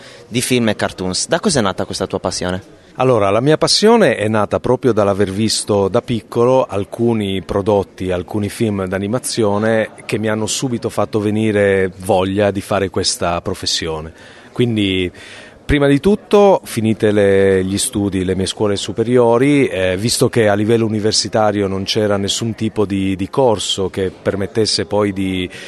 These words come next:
Speaker 2: di diventare un produttore o comunque un animatore, un, eh, regista, mi sono dovuto spostare, andare a fare degli studi fuori dalla mia città e sono dovuto andare a Milano perché c'era l'unico sc-, eh, l'unico corso di computer grafica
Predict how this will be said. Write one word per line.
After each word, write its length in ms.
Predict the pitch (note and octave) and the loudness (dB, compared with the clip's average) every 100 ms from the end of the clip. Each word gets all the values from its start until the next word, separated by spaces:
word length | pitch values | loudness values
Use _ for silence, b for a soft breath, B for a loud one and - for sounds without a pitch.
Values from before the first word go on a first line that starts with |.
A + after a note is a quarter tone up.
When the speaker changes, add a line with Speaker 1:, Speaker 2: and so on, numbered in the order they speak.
| B | B
Speaker 2:
di 100 | B | B
diventare 440 | G#2 G2+ G2 A2 G#2 | -2 -2 0 0 0
un 100 | F#2 | -2
produttore 540 | F2+ F#2 F2+ A#2+ A2+ | -4 -4 0 2 2
o 40 | F#2 | 2
comunque 460 | F#2+ G2+ G#2 G#2 | 0 -2 0 0
un 160 | F#2+ F#2+ | 0 0
animatore, 680 | F#2 F#2 F2+ A#2 A2 F#2+ F#2 | -4 -4 0 2 4 4 2
un, 360 | F#2 F2+ F#2 | 0 -4 -4
eh, 260 | F#2 F#2 F2+ | -4 -2 -2
regista, 600 | G2 G#2 G#2 F#2+ - D#3 - B B B B | -2 -4 -4 -2 0 0 -2 B B B B
mi 280 | A#2+ A#2+ A#2 | -10 -4 -2
sono 260 | - C3 | 2 2
dovuto 640 | A2 A2 B2+ A#2 G#2 F#2+ F#2 | 4 4 4 2 2 2 2
spostare, 600 | - G#2 - A#2+ A2 F#2+ | 0 -4 -2 0 2 0
andare 260 | F#2 F#2+ | 0 0
a 40 | G2 | 0
fare 220 | - G#2 | 0 -2
degli 220 | F#2+ F#2+ | 0 -2
studi 640 | F#2 - G#2 F#2+ F#2 F2+ F#2 | -4 -2 -2 0 -2 -2 -4
fuori 380 | - G#2 G2 | -2 0 0
dalla 200 | F#2 F2+ | 0 -2
mia 200 | F#2 F#2+ | -2 -4
città 400 | F#2+ D#3+ - G#2+ | -2 -4 -2 0
e 20 | A2 | 0
sono 180 | G2 | -2
dovuto 220 | F2+ F#2+ G#2 | -4 -2 0
andare 240 | G#2 G#2 | 2 2
a 20 | |
Milano 440 | A#2 C3+ G2+ G#2+ A2+ | 2 2 2 2 0
perché 340 | G2 - G2+ | 0 0 -2
c'era 320 | - A2+ G2 | 0 2 2
l'unico 560 | G2 C3 D#3+ B2 G2 F#2+ | 2 4 4 4 2 0
sc-, 320 | - - - | -2 -8 -6
eh, 80 | G#2 | -2
l'unico 640 | G#2 C3+ C3+ G2+ G2+ F2+ F2+ - | 0 2 2 2 2 2 -2 -6
corso 480 | - C#3 C3+ - G#2 | 0 0 2 0 0
di 160 | F#2+ | -2
computer 420 | - G2 G#2+ B2 | -4 -4 -4 -4
grafica 560 | A#2+ A#2+ G2 - A#2+ C#3+ | -2 0 0 -4 -4 -4